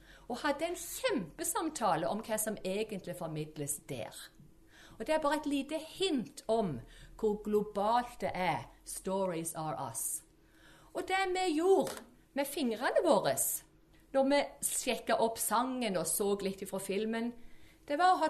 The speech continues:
tommen opp på det vi syntes var bra, og ha tommen ned på det vi syntes ikke stemte med sånn som vi ville leve livet.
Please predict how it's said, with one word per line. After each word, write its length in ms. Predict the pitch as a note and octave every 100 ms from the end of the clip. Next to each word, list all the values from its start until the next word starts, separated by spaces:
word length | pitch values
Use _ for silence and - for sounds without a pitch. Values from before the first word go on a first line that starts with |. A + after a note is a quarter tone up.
| D#4
tommen 420 | D4 A3 C4 C#4+
opp 420 | - C5+ - - - - _ - -
på 120 | A#3+
det 140 | C4+ D#4+
vi 60 | D#4+
syntes 340 | - D#4+ -
var 120 | F#4
bra, 280 | C#4+ G4+ - - - - - - - - -
og 80 | A#3
ha 80 | C4+
tommen 540 | - G#3+ D#3 F#3 G#3+ G#3
ned 300 | B3 G4+ B3+ - - -
på 100 | G3+
det 140 | G#3+ A3
vi 80 | A3
syntes 400 | - F#3+ G#3 - - -
ikke 460 | - - - C5+ C#5
stemte 480 | - - F#3+ - A3
med 120 | A3
sånn 200 | - F#3+
som 180 | G3+ F#3
vi 140 | E3 E3
ville 220 | D#3 D3+
leve 300 | C3 B2 C3
livet. 300 | A#2+ A#2 -